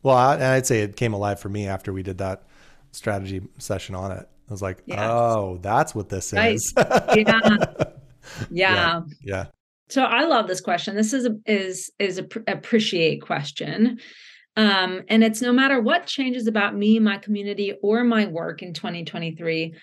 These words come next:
Speaker 2: what do I wanna honor, nurture, protect, or preserve?" Um, and this is about, you know, focusing ourselves on our appreciative intelligence, um, so that we can see what we value and then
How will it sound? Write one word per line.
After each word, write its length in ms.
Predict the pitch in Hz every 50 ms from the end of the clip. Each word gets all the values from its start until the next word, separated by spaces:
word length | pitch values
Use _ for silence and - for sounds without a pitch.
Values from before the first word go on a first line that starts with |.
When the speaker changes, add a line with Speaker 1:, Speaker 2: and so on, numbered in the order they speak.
| - _ _ _
Speaker 2:
what 260 | - 190 220 277 254 240
do 120 | 294 294
I 80 | 285 269
wanna 260 | 262 240 220 214 214
honor, 360 | 202 190 190 196 196 196 190
nurture, 520 | 202 202 196 196 - - - 214 196 190 - -
protect, 580 | - 208 214 - - 156 180 170 151 - - -
or 160 | - 185 185
preserve?" 840 | 185 - - 196 175 165 175 - - - - - - - - - - - - _ _ _ _ _ _ _ _ _ _ _
Um, 360 | 208 196 190 190 196 196 - - -
and 220 | - 233 233 233 247
this 240 | 285 339 330 - 392
is 120 | 392 381
about, 500 | 359 254 214 214 214 214 214 214 208 214
you 80 | 220 208
know, 180 | 202 190 185 180
focusing 760 | - - - 208 196 202 208 - 214 214 - 202 190 185 180
ourselves 680 | 170 165 165 165 - 180 175 170 170 175 170 170 175 -
on 760 | - 185 180 175 175 170 170 175 175 180 180 180 185 185 151 _ _ _ _ _ _ _ _ _ -
our 140 | 202 220
appreciative 460 | 214 214 - 233 208 208 - 208 185 175
intelligence, 1080 | 170 - - - 165 156 180 175 165 185 156 160 175 - 180 - - - - - - - -
um, 680 | - 185 - 147 - - - - - 190 185 196 - - - _ _
so 200 | - - 240 220
that 220 | 214 214 214 214
we 120 | 214 233 226
can 260 | 220 233 220 208 208
see 680 | 208 - - 247 254 269 226 185 170 170 190 247 294 -
what 360 | - 170 190 190 196 - 196
we 140 | 196 196 185
value 520 | 170 165 160 - 185 214 214 233 254 277
and 320 | 269 - 202 202 202 196
then 260 | 185 180 180 175 -